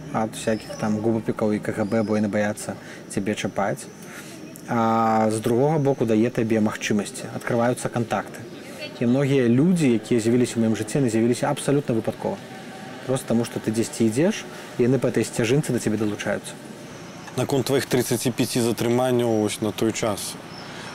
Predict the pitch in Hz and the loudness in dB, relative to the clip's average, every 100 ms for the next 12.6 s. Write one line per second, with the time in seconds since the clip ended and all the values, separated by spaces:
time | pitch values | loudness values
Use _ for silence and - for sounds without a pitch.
0 | - - - 131 131 120 127 - 98 117 | -12 -6 0 2 2 2 2 2 0 0
1 | 131 - 107 - - - - - - - | 0 0 -4 -6 -10 -14 -14 -12 -12 -14
2 | - - - - - - - - - - | -14 -14 -14 -14 -14 -16 -16 -14 -14 -12
3 | - - - - - 143 139 139 139 131 | -12 -12 -12 -12 -4 0 2 4 4 2
4 | 110 - - 143 143 143 156 131 123 120 | 0 -8 0 4 4 2 2 2 4 4
5 | 135 135 - 131 113 110 - 117 - 110 | 4 4 2 0 2 0 0 0 0 -4
6 | - 117 110 104 98 95 - - - - | -2 0 2 2 0 -6 -12 -14 -14 -14
7 | - 113 113 - 131 127 147 151 151 147 | -6 0 0 0 0 2 0 0 0 0
8 | 160 - - - - - - - - - | -2 -6 -12 -14 -14 -14 -14 -14 -14 -12
9 | - - - 113 113 117 113 127 123 131 | -12 -10 -2 0 2 2 0 0 2 2
10 | 127 123 131 - 131 117 117 - 120 113 | 4 4 2 0 0 0 -2 -2 2 4
11 | 120 120 113 127 - 127 131 131 117 127 | 4 2 0 -4 -2 -2 0 0 0 0
12 | 113 117 110 107 104 - | -2 0 2 2 0 -6